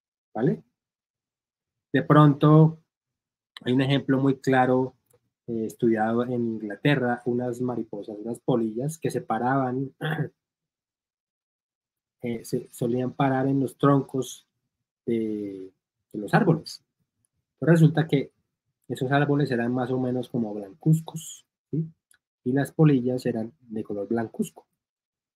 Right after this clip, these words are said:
Entonces, cuando empezó la revolución industrial,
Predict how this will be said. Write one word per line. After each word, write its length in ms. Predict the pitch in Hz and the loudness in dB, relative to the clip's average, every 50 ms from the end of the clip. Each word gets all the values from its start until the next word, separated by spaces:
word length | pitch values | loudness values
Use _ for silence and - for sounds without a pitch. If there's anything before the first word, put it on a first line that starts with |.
| _ | _
Entonces, 600 | - - - 160 170 160 156 147 165 170 - - _ _ _ _ _ _ _ _ _ _ _ _ _ _ _ _ _ _ _ _ _ _ | -14 -4 2 4 4 6 6 4 4 2 0 -4 _ _ _ _ _ _ _ _ _ _ _ _ _ _ _ _ _ _ _ _ _ _
cuando 380 | _ - 120 120 117 117 120 120 | _ -2 0 0 2 2 0 0
empezó 340 | 120 117 - 117 - - 117 | 0 -2 -4 -4 -2 0 0
la 100 | 123 127 | 0 2
revolución 500 | 135 135 135 131 123 113 107 110 107 107 | 2 4 4 4 2 2 0 -2 -2 0
industrial, 580 | 120 131 131 - - - 120 113 113 123 127 | 0 0 0 -2 -4 -4 -2 -2 -2 -2 -4